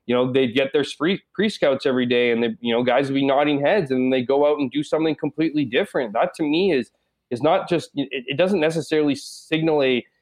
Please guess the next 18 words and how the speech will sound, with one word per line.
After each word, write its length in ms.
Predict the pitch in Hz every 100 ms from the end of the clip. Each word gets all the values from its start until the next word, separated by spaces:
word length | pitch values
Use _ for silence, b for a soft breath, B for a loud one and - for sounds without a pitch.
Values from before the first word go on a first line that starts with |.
| _ _ -
a, 60 | 131
you 400 | 123 101 104 113
know, 120 | 113
rebellion 720 | 117 113 - 143 170 143 127
or 140 | 117
a 60 | 107
complete 440 | 117 - 160 131
disagreement 920 | 113 131 127 104 98 120 180 151 120
with 140 | 117 117
the 80 | 107
coach. 480 | - 127 220 - -
You 120 | 127
know, 160 | 110 117
it 160 | 135 101
definitely 420 | 139 151 123 110 -
could 240 | 139 185
be 140 | 160 107
that, 360 | 95 101 131